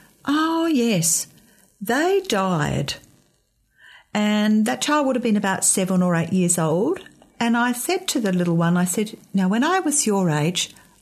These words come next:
I didn't know that." And it was a significant moment for me 'cause I could see that the young needed to hear the truth and were hearing the truth. And they had some understanding of it. They're picking it up.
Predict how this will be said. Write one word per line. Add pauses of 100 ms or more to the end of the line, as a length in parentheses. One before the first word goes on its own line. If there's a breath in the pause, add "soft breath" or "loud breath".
I
didn't
know
that." (1040 loud breath)
And (140)
it
was
a
significant
moment
for
me
'cause
I
could
see
that
the
young (200)
needed
to
hear
the
truth
and
were
hearing
the
truth. (400 loud breath)
And
they
had
some
understanding
of
it.
They're
picking
it
up.